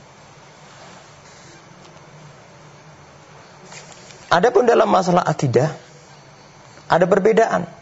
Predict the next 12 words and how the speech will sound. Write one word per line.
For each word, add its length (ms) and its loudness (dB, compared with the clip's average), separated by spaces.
Dari 160 2
satu 240 0
sisi 480 -2
ada 160 0
kesamaan, 720 -2
yaitu 320 0
mereka 320 0
haus 600 -2
akan 300 -2
darah 240 2
kaum 260 -2
muslimin 400 -2